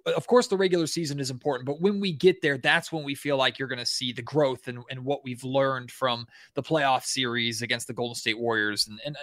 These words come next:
and I understand exactly what he's saying, but there are teams that are established veteran teams, teams to some extent like the Lakers and the Warriors, even though they've kind of burnt up their safety net.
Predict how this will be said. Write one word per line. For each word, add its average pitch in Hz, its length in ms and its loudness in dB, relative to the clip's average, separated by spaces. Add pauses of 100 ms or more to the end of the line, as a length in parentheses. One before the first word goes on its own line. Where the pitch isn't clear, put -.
and 143 160 -2
I 139 140 0
understand 170 460 2
exactly 131 420 0
what 117 180 -4
he's 101 140 -6
saying, 120 500 4
but 123 200 2 (460)
there 196 140 8
are 220 160 6
teams 165 840 -2 (220)
that 151 180 6
are 131 360 4 (140)
established 170 760 0
veteran 147 560 0
teams, 123 500 -8
teams 269 360 -4
to 165 100 -4
some 185 240 0
extent 175 320 -2
like 151 200 2
the 151 80 -4
Lakers 139 420 -2
and 135 100 -8
the 123 60 -4
Warriors, 131 520 0
even 131 240 -4
though 131 140 2
they've 120 200 -2
kind 135 220 0
of 107 100 -4 (300)
burnt 139 280 0
up 131 180 4
their 107 120 -4
safety 123 440 -4
net. 107 220 0